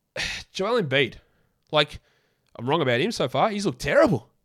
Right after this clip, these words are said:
Like, the numbers are okay still, but I would have had him in the top, I had him in the top five easily. He looks f-, not fat. He looks out of shape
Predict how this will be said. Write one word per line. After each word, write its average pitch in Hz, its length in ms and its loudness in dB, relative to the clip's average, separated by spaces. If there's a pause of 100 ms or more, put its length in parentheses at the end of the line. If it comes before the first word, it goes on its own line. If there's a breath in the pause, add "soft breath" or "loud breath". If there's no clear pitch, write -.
(160)
Like, 143 100 -6
the 147 100 -2
numbers 240 280 0
are 123 140 0
okay 117 320 -4
still, 240 320 -2 (460 soft breath)
but 170 220 6
I 151 120 4
would 196 140 4
have 143 100 -4
had 135 160 2
him 135 100 0
in 135 80 -2
the 123 100 -6
top, 123 260 -8
I 151 40 0
had 180 80 2
him 131 60 -2
in 117 60 -4
the - 80 -12
top - 160 -8
five 147 240 -2
easily. 214 380 -4 (380)
He 190 140 -4
looks 202 220 -2
f-, - 300 -20 (120)
not 160 300 -4
fat. 120 420 0
He - 80 -12
looks 151 220 -8 (100)
out 190 160 2
of 233 100 -4
shape 175 300 -4